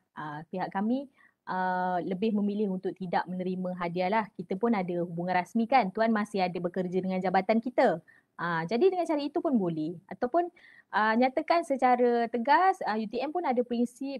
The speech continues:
ah, no gift policy, okey? Ah, jadi kita tolaklah hadiah tu dengan baik, eh. Ah, ataupun kalau kita sendiri, kita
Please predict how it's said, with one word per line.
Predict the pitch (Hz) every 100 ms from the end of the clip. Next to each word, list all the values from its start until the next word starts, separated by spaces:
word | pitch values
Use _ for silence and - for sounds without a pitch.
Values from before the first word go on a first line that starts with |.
| -
ah, | 196
no | 214 220 214
gift | 220 -
policy, | 220 247 254 269 262 254 247 254 247
okey? | 277 311 - _ _ 156
Ah, | 170 165
jadi | 190 202 330 311 - -
kita | 196 247 254
tolaklah | 285 311 285 302
hadiah | 277 220
tu | - 285
dengan | 302 311
baik, | 330 349 262
eh. | 381 _ _ _
Ah, | 190 185 180 170 - _ _ _ _ _ _ -
ataupun | 262 359
kalau | 262 302
kita | 294 277 - 370 370 392
sendiri, | 269 277 285 339
kita | -